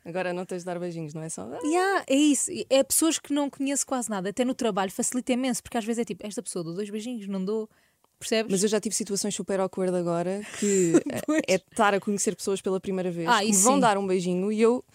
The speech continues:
Speaker 1: passo por mal educada, porque recuo,
Speaker 2: Claro.
Speaker 1: parece que tenho nojo da pessoa,
Speaker 2: Não, não, não,
Speaker 1: mas,
Speaker 2: é, porque
Speaker 1: mas
Speaker 2: até
Speaker 1: acho que tem de ser.
Speaker 2: é para pontuar, ou seja, isso, isso tens razão, que é quando conheces alguém, tipo, até ajuda a quebrar o gelo, tipo, tu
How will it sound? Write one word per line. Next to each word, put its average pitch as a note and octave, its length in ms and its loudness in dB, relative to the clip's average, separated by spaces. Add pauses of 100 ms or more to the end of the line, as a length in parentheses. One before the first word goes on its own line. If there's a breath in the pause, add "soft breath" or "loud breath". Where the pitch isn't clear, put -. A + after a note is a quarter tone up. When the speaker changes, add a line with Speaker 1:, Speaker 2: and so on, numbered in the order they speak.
(580 soft breath)
Speaker 1:
passo C#4 240 2
por B3+ 120 -2
mal G3 200 0
educada, C4 580 -4
porque F3+ 200 -14
recuo, B3+ 540 -4 (120)
Speaker 2:
Claro. - 20 -20
Speaker 1:
parece C4 260 0
que A3 60 -12
tenho G3 80 -8
nojo G3 140 -10
da A3 80 -6
pessoa, C4 320 -10
Speaker 2:
Não, D4+ 100 -2
não, D#4 100 -4
não, D#4 120 -2
Speaker 1:
mas, - 80 -8
Speaker 2:
é, G#3+ 240 -2
porque - 240 -4
Speaker 1:
mas A3+ 40 4
Speaker 2:
até A#3 180 4
Speaker 1:
acho F3 100 2
que - 60 -8
tem F3 100 -4
de F3 80 -8
ser. C4 200 -8
Speaker 2:
é A3 80 -2
para A#3+ 120 -4
pontuar, G#3+ 640 0 (100)
ou A3 80 -6
seja, E3+ 240 -10 (300)
isso, B3 260 0
isso C4 120 2
tens C4+ 140 0
razão, B3+ 300 2
que F#3 100 -4
é E3+ 40 -2
quando G#3 240 -4
conheces A3+ 340 0
alguém, G#3 340 0
tipo, G#3+ 220 -6
até G#3+ 220 2
ajuda G3+ 500 0
a F#3+ 40 -2
quebrar G#3 280 0
o G#3 60 2
gelo, G#3+ 280 2
tipo, - 180 -6
tu B3+ 260 -8